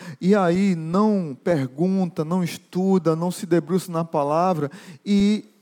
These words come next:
e compartilha mensagens como daquela mulher, falsa mestre, Valnice Milhomes. Uma mulher que foi desmascarada faz mais de quarenta anos. Tem livros publicados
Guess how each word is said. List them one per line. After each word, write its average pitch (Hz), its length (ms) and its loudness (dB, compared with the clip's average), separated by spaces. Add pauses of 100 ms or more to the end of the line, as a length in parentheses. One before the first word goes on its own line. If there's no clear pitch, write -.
(560)
e 180 60 -2
compartilha 208 1160 0
mensagens 175 800 -2
como 190 320 -2
daquela 175 420 0
mulher, 160 640 0 (280)
falsa 180 540 -2
mestre, 135 880 -4 (140)
Valnice 165 580 0
Milhomes. 135 680 -4 (1600)
Uma 254 120 0
mulher 202 220 4
que 196 80 -4
foi 214 120 -2
desmascarada 175 760 -2
faz 165 380 -4
mais 185 280 2
de 196 120 0
quarenta 190 520 -2
anos. 147 880 -4 (360)
Tem 247 160 2
livros 202 640 2
publicados 190 920 -4